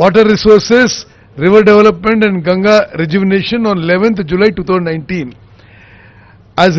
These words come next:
reported by Central Water Commission, Chief Minister of Telangana, via letter dated eleventh February two thousand sixteen, requested that Kaleshwaram project be accorded status of national project. However, no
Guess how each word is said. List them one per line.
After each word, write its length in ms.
reported 500
by 120
Central 340
Water 200
Commission, 380
Chief 200
Minister 320
of 140
Telangana, 520
via 200
letter 260
dated 320
eleventh 400
February 420
two 120
thousand 260
sixteen, 440
requested 580
that 120
Kaleshwaram 680
project 300
be 40
accorded 420
status 300
of 40
national 280
project. 300
However, 340
no 100